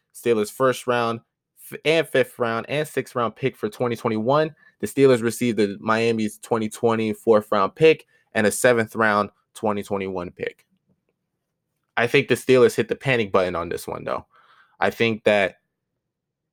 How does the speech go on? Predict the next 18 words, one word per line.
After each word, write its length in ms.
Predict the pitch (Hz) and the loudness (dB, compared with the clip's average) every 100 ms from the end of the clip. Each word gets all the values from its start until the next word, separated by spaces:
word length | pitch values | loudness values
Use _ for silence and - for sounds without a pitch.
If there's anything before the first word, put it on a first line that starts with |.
| - | -2
they 100 | 104 | 0
should 180 | 107 110 | 2 2
have 80 | 98 | 4
waited 280 | 104 113 131 | 4 6 4
it 120 | 123 | 4
out. 260 | 95 107 _ _ _ _ _ _ _ _ _ _ _ - | 2 0 _ _ _ _ _ _ _ _ _ _ _ -12
You 120 | 113 | -6
know, 240 | 95 82 _ _ _ _ _ _ _ _ _ _ - - | -6 -6 _ _ _ _ _ _ _ _ _ _ -20 -10
Pittsburgh's 540 | 127 120 - 123 107 | -4 -4 2 2 2
defense 640 | - 113 - 110 104 - - _ _ _ _ - | -2 -6 -2 -4 -4 -10 -20 _ _ _ _ -6
against 640 | 104 98 104 101 - - _ _ _ _ _ _ _ | -4 -2 -4 -4 -10 -18 _ _ _ _ _ _ _
New 280 | 104 107 113 | -6 -2 -2
England 340 | 117 113 104 | -2 -2 -2
last 340 | 104 104 - 104 | 0 0 -2 -6
week 520 | 104 104 101 - - _ _ | -2 -2 -4 -10 -20 _ _
just 220 | - 104 104 | -2 0 2
wasn't 340 | 101 104 95 | 0 0 0
there. 540 | 110 113 110 104 104 | 2 4 6 4 2